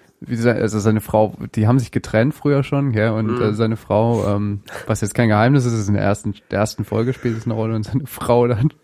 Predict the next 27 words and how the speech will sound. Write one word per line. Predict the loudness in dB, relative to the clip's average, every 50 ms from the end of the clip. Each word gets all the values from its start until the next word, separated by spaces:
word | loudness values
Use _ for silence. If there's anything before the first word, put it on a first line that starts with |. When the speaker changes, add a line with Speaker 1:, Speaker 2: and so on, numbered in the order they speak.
| -18 -16 -14 -12 -12 -12 -12 -14 -20 -20 -20 _ _ _ _ _ _ _ _
Speaker 1:
äh, | -2 2 2 4 4 2 2
sagt | 2 2 2 2
<laughs> | 4 4 4 4 2
später, | -4 -8 -2 0 0 0 2 0 -2 -2 -2
wie | -4 -6 -8
sie | -8 -8 -8 -4 -4 -2
erfährt, | -2 -2 -4 -2 -2 -2 0 0 0
dass | -2 -2 -2
er, | -2 -2 -2 -4 -6 -8
sie | -8 -4 2
wusste | 4 4 4 4 4 2 4
das, | 4 2 2
dass | 0 -2 -2
er | -2 -2
das | -4 -4 -6 -6
macht, | -6 -6 -6 -8 -10
gell. | -10 -8 -8 -8 -10 _ _ -8
Speaker 2:
Mhm. | -6 -4 -2 -4 -4 -6 -10 -18 _ _ _ _ _ _ _ _ _ _ _ -12 -6
Speaker 1:
Und, | -2 -2 0 0 0 -2 -2 -4
ähm, | -4 -4 -4 -4 -4
wie | -2 -2 -2
sie, | 0 0 -2 -2
wie | 0 -2 -2 0
sie, | 0 0 0 0 0 -2 -4 _ _ _ _ _ _ _ _ _ _ _ _ _ _ _ -2 0
äh, | 2 4 4 4 2 2
dann | 2 2 2 2 2 0
so | 0 -2 -2 -2 -4 -6